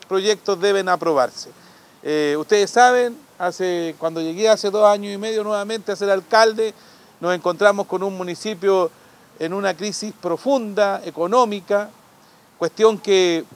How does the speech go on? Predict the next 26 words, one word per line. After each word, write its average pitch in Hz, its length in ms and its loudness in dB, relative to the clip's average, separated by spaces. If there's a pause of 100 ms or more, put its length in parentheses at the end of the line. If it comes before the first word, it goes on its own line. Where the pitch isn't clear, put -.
perdura 202 460 2
hasta 196 220 -2
hoy 202 120 0
día 233 240 0
porque 175 280 -8
tenemos 190 360 -8
que 175 80 -12
estar, 208 340 2
eh, 185 100 -2
controlando 190 760 0
todos 240 280 2
los 202 200 -2
gastos 208 520 0
del 196 200 0
agua, 208 420 0
la 185 160 -4
luz, 226 460 -4 (340)
del 185 220 -2
personal, 202 920 0
de 202 100 2
todas 254 180 4
las 247 120 4
cosas. 277 320 -2
Es 180 140 -4
decir, 202 180 -2
eh, 180 260 -2